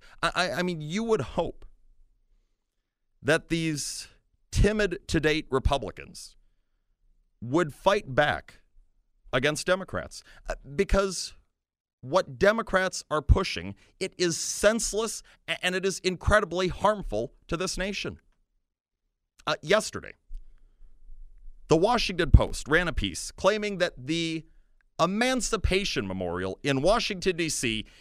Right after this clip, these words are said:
it needs to come down because it advances white supremacy.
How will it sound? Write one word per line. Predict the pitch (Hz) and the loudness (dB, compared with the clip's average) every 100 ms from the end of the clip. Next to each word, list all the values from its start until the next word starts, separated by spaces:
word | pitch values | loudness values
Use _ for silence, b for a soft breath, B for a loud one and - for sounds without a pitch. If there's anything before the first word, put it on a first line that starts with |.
| B - | B -4
it | 123 | -4
needs | 110 160 254 247 202 | -4 -4 -2 -4 -4
to | - | -2
come | - 165 165 | 2 2 2
down | 156 196 208 202 B - | 2 4 2 0 B -8
because | 104 139 120 - | -4 -2 -4 -2
it | 190 - 113 | -4 -2 0
advances | 117 101 117 254 247 - 220 202 104 | 0 2 4 4 2 -2 -2 -2 -4
white | 78 170 240 185 | 0 2 2 -2
supremacy. | - 175 170 131 - - - | -6 -4 0 0 0 -8 -16